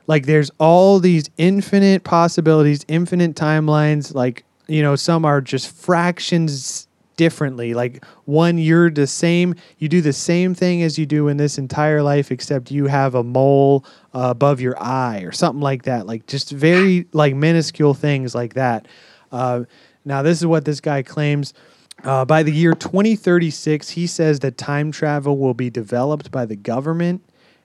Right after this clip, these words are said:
and used for several years by the time of his expedition.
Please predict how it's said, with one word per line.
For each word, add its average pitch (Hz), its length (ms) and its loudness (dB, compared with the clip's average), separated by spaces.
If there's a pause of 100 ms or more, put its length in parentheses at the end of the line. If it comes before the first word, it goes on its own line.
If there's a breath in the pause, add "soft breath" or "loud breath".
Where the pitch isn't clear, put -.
(160)
and 127 260 -8
used 156 340 0
for 123 140 -6
several 165 640 -2
years 127 580 -4 (200)
by 135 120 0
the 123 120 -2
time 139 500 -4 (300)
of 123 160 -8
his 131 280 -4 (140)
expedition. 131 880 -6